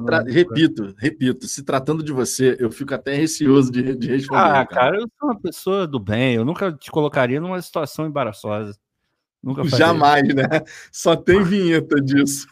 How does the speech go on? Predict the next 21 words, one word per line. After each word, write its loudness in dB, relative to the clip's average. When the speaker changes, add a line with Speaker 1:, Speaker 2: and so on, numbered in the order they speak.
Speaker 1:
De -8
forma 2
alguma 2
eu 0
faria -4
isso. -8
Speaker 2:
Só 4
tem 0
vinheta. -4
Só -2
tem 0
vinheta. -4
Olha 4
só, 2
se -4
liga, 2
meia-noite 0
e -8
trinta -4
e 0
oito. -2